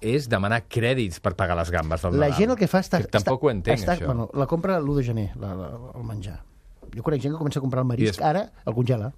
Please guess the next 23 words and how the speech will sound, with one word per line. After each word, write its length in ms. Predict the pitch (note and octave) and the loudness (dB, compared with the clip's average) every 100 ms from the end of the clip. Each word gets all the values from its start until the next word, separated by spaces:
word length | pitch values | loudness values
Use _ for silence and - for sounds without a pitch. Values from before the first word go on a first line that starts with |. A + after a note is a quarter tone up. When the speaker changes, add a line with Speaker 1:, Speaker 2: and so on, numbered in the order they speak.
| - - - | -12 -8 -2
Speaker 1:
A 40 | G2+ | 0
l'u 140 | G2+ C#3+ | 0 0
de 60 | |
gener 240 | B2 F#2+ F2+ | 0 0 0
el 140 | B2+ | -2
compren? 380 | E2+ D#2 A2 F#3+ - | -2 -4 -4 -4 0
Speaker 2:
Ai, 120 | B2+ | 2
l'u 80 | A2+ | 2
de 60 | F#2+ | -2
gener, 140 | F#2+ | -4
perdona, 240 | G#2 A#2 A2+ | -2 -2 2
l'u 80 | D3 | 4
de 100 | D3+ | 4
desembre. 320 | B2+ A2 G2+ | 0 0 0
Speaker 1:
Ah, 60 | F2+ | 2
perquè 160 | B2+ F2 | 2 2
Speaker 2:
Perdona. 60 | A#2 | 0
Speaker 1:
dic, 80 | F#2+ | 0
i 120 | G2+ - | 2 4
què 60 | |
Speaker 2:
No. 60 | - | 6
Speaker 1:
tenen, 200 | - - | 6 6
una 140 | D4 | 4